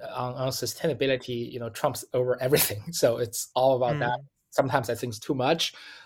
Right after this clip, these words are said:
Speaker 1: uh, but I think, uh, uh, yeah, I don't, I don't think, I, I don't think I see a direct im-, impact there.
Speaker 2: All right. So we've touched on a lot of different things. Um,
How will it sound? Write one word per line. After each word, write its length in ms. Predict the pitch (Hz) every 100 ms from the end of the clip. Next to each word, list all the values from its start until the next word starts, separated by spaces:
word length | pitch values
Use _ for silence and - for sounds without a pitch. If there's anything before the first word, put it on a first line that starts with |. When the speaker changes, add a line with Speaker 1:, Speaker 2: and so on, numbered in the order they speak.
| -
Speaker 1:
uh, 180 | 117 120
but 160 | 123
I 100 | 123
think, 280 | 120 143 139
uh, 340 | 127 120 117 117 _ _ _ _ _ _
uh, 480 | 117 117 113 110 107 _
yeah, 160 | 139 127
I 60 | 131
don't, 120 | 139
I 80 | 131
don't 160 | 135 139
think, 220 | 143 139
I, 220 | 131 127 123
I 60 |
don't 140 | 131 147
think 140 | 151
I 60 | 123
see 180 | - 120
a 40 |
direct 260 | 113 113 113
im-, 160 | 113 117
impact 320 | 113 107 101
there. 160 | 98 - _ _ _ _ _ _ _ _ _ _ _ _ _ _ _ _ _ _
Speaker 2:
All 80 | 170
right. 280 | 208 - - _ _ _
So 360 | - 214 185 - _ -
we've 160 | 175
touched 260 | - 226 -
on 80 | 180
a 60 |
lot 120 | 151 143
of 40 |
different 240 | - -
things. 420 | - 131 139 - - _ -
Um, 560 | 139 131 127 123 139